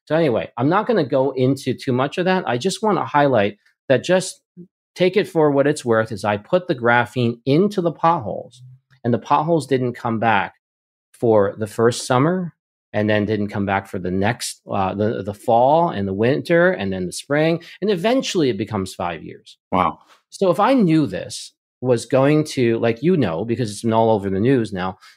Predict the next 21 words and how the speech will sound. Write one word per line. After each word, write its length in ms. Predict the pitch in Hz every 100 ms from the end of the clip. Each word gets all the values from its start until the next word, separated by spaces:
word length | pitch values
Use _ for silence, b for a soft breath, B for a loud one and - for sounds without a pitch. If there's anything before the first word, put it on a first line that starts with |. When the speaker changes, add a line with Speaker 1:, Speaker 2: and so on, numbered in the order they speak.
| b
Speaker 1:
is 240 | - 151 131
that 280 | 151 143 - -
the 120 | 127
Harvard 420 | - 143 110 92
news 260 | 101 104 110
is 140 | 107
that 240 | 120 113 - _ _ _ _ _ _ _
we 240 | 113 131 127
won. 480 | 135 170 92 76 -
My 180 | 110
team 420 | 110 - 160 165 131
won 460 | 117 117 123 127
the 100 | 110
Harvard 500 | 110 131 131 135 135
Speaker 2:
Congratulations. 840 | 113 104 107 107 127 170 113 90 - _ _
Speaker 1:
uh, 60 | 143 -
n-, 320 | 147 156 147
new 240 | 147 180 196
venture 400 | 143 151 151 147
competition, 720 | 143 127 123 127 180 - 90
right? 300 | 101 143 180